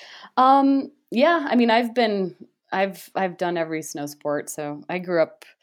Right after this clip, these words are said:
Nordic skiing, Nordic racing, um, classic and skate. And then I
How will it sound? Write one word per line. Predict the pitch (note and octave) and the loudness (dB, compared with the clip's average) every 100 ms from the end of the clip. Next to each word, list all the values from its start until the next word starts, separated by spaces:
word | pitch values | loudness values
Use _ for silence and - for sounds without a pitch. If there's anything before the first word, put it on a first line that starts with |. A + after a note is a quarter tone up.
| _ _ _ | _ _ _
Nordic | A3+ A#3 A3 A3 | 0 2 2 -2
skiing, | - - G#3 G#3 G3+ G3 G3 | -12 -6 -2 0 0 0 -2
Nordic | F3 E3+ D#3+ | -2 -2 -4
racing, | D#3+ E3 F3 - E3+ E3 E3 E3 E3 - _ _ _ _ _ _ - | -6 -4 -6 -6 -4 -4 -4 -4 -6 -12 _ _ _ _ _ _ -14
um, | E3 D3+ D3 D3 | -12 -10 -12 -14
classic | - D#3 D3 D3 D3 | -14 -14 -14 -18 -14
and | D3 D3+ | -14 -14
skate. | - D#3 D3 - | -12 -8 -8 -8
And | E3 | -12
then | E3 D#3 | -12 -12
I | C#3+ C3+ D#3 | -12 -14 -16